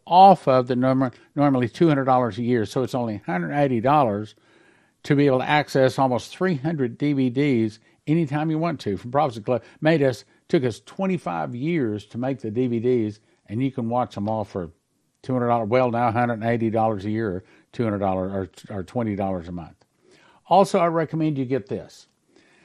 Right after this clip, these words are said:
This is the D V D that explains the pictures in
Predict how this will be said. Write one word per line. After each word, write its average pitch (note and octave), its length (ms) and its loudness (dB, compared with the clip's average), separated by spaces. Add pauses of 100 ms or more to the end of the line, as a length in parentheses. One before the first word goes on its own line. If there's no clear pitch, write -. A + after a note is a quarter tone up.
(240)
This F#3 480 6
is E3 380 2 (120)
the C3 220 0
D E3+ 180 4
V D3+ 140 4
D G#2+ 380 -2 (320)
that C3+ 220 4
explains C3+ 1200 -4 (240)
the C3 120 0
pictures C3 680 -2 (500)
in C3 300 0